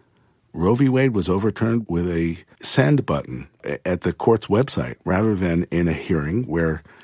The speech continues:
somebody would be saying those words and the public would hear it. There's no television, but now we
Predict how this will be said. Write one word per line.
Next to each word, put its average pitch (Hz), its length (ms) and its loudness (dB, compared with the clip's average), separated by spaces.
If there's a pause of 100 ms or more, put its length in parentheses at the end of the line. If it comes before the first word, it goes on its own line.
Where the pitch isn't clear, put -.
(240)
somebody 110 400 2
would 90 180 2
be 80 440 -2
saying 90 640 0
those 82 280 2
words 85 540 0 (760)
and 87 220 4
the 82 60 0
public 101 380 0
would 92 120 4
hear 110 200 4
it. - 160 -4 (440)
There's 92 160 0
no 113 100 2
television, 92 580 0
but 78 140 -4
now 90 240 -2
we 87 320 -4